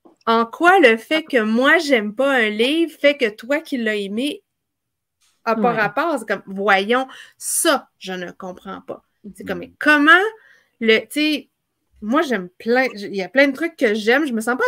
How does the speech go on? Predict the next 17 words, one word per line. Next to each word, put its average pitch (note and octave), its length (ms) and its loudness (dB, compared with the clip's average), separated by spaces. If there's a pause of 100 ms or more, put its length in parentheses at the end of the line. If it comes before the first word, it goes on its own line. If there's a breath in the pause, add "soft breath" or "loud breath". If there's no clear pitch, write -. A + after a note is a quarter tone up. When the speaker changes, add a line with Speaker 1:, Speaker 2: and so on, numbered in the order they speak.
Speaker 1:
attaquée C#4 340 -8
si - 200 -12
quelqu'un - 340 -10
d'autre A#3 260 -4
l'aime F#3 240 -6
pas. C#4+ 160 -6 (220 loud breath)
Je - 80 -10
com-, C4 160 -4
je - 80 -8
comprends F#3+ 260 -10
pas. - 180 -20 (340)
Ça, - 280 -4
je G3 120 -2
ne F#3+ 220 -2 (600)
comprends G#3+ 360 -4
pas. C4+ 260 -2
Puis, C4 340 -6